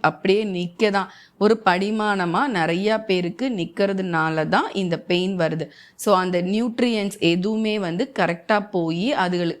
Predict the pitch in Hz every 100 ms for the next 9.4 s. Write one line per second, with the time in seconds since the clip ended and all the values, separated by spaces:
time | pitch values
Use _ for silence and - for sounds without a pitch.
0 | - 180 202 214 196 165 165 208 - -
1 | 170 170 160 143 - 185 196 185 175 160
2 | - - _ - 220 254 202 196 247 277
3 | 269 269 208 175 151 156 165 165 160 160
4 | 165 160 175 180 208 233 180 190 214 214
5 | 165 160 151 151 220 427 - _ _ _
6 | _ _ _ _ - 156 175 190 190 175
7 | 190 - 175 160 165 208 208 214 202 170
8 | 151 160 233 - - _ _ 170 170 208
9 | 240 220 180